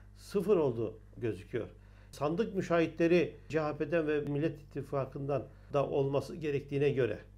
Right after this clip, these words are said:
burada sizlere neden bir tane dahi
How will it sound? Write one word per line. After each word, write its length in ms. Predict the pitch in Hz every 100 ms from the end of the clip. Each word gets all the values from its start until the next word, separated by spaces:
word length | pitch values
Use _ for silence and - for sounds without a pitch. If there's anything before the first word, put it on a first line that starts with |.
| - - - - - - - -
burada 560 | 123 123 175 175 147 - -
sizlere 640 | - 135 147 170 156 127
neden 440 | 139 202 180 156
bir 180 | 175 180
tane 300 | 147 139 135
dahi 440 | 143 131 131 160